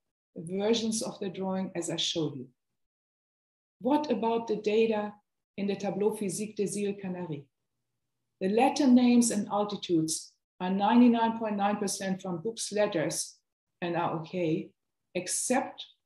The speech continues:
for the placement of that grass, the fescue, a grass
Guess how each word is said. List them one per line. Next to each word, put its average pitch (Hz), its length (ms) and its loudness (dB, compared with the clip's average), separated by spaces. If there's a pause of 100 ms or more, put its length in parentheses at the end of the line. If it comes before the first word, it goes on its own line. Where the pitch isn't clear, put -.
for 208 140 -4
the 208 80 0
placement 208 600 -2
of - 200 -6
that 165 260 -6
grass, 160 440 -4
the 160 180 -12
fescue, 165 500 -6 (580)
a 170 80 0
grass 185 680 0